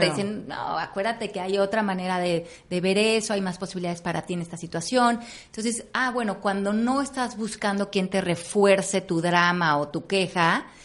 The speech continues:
Speaker 1: Sí.
Speaker 2: eh, porque a veces estamos saliendo porque nos volvemos muy adictos a, a esa parte como muy de drama, porque eso tira en nuestro cuerpo
Speaker 1: No, y uno lo
Speaker 2: ciertas
Speaker 1: busca, uno
Speaker 2: Ajá,
Speaker 1: lo busca.
Speaker 2: sí,
Speaker 1: Tú
Speaker 2: sí,
Speaker 1: estás viendo
Speaker 2: claro.
Speaker 1: un momento y tú sabes a quién llamar para que te
Speaker 2: Sí,
Speaker 1: alimente.
Speaker 2: para darle vapor al drama.
Speaker 1: <laughs> Exacto.
Speaker 2: Y entonces también
Speaker 1: Sí.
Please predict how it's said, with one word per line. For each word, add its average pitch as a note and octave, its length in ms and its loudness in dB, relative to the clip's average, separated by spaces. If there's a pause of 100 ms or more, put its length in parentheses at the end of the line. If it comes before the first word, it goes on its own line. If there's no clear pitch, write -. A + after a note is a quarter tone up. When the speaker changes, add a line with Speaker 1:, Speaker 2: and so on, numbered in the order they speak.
Speaker 1:
Sí. E3+ 360 -2
Speaker 2:
eh, F3 480 2
porque E3+ 200 0
a - 20 -4
veces F3+ 380 -2
estamos E3+ 320 -2
saliendo F3+ 300 0
porque D#3+ 120 -2
nos D3+ 80 -2
volvemos F3 300 2
muy F#3+ 120 6
adictos E3+ 760 0
a, - 340 -4 (100)
a D3 80 -2
esa E3+ 240 -6
parte E3 360 -4
como D#3 200 -2
muy D#3 300 -4
de E3 140 2
drama, D#3 420 0
porque D#3+ 260 -6
eso E3+ 280 0 (760)
tira C4+ 260 6
en A3 60 2
nuestro E3 260 -4
cuerpo F3+ 320 2
Speaker 1:
No, A#3 80 6
y A3 100 6
uno A3 120 8
lo A#3+ 80 6
Speaker 2:
ciertas G#3 160 8
Speaker 1:
busca, A#3+ 220 2
uno G3+ 100 6
Speaker 2:
Ajá, G3 180 6
Speaker 1:
lo G3+ 60 6
busca. A#3 120 8
Speaker 2:
sí, D4 60 10
Speaker 1:
Tú B3 60 8
Speaker 2:
sí, E3+ 100 4
Speaker 1:
estás A#3+ 160 4
viendo A#3 240 6
Speaker 2:
claro. G#3+ 140 12
Speaker 1:
un D4 40 12
momento C#4 280 6
y - 20 2
tú A3+ 100 -2
sabes C4+ 300 6
a - 100 -2
quién G3+ 300 4
llamar A#3 400 6
para D4+ 260 4
que G#3 140 0
te - 60 -6
Speaker 2:
Sí, F#3+ 100 4
Speaker 1:
alimente. G3 840 4
Speaker 2:
para A3 220 8
darle A#3+ 240 6
vapor B3+ 480 12
al A#3+ 180 12
drama. A#3 440 10
Speaker 1:
<laughs> C#4+ 60 6
Exacto. C#4+ 500 0
Speaker 2:
Y B3 40 4
entonces C4 200 2
también E4+ 420 4
Speaker 1:
Sí. A3 240 -4